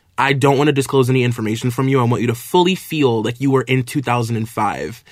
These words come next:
So I just wanna let you know that Lindsay Lohan had first bleached her hair during the year that she fucked Talon, okay?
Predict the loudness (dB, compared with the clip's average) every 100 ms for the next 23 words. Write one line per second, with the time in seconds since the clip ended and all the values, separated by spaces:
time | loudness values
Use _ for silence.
0 | -20 -20 -12 -2 2 4 2 -6 _ _
1 | _ -2 0 2 0 2 2 0 0 0
2 | 0 -2 -4 -2 0 0 0 0 -2 -2
3 | -2 -2 -4 -8 _ _ _ -4 -4 0
4 | 2 2 -2 -6 -2 -2 -2 -6 -4 -2
5 | 0 -2 -4 -8 -14 _ -10 -2 2 2
6 | 2 -2 -4 -4 -6 -8 -10 _ _ _
7 | -2 -2 -2 -6 -6 -6 -12 -14 _ -10
8 | -4 -2 -2